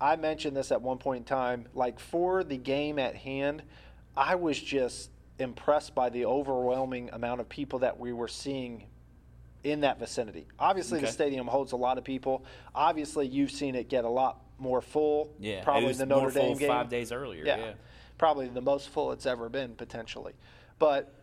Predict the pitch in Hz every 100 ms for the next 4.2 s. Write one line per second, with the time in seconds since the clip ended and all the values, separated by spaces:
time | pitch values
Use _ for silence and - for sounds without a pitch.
0 | - - - 185 170 139 131 127 127 143
1 | 135 131 127 123 120 123 123 117 - 147
2 | 143 127 120 131 131 127 120 123 123 123
3 | 117 113 110 - - 120 117 113 127 143
4 | 127 -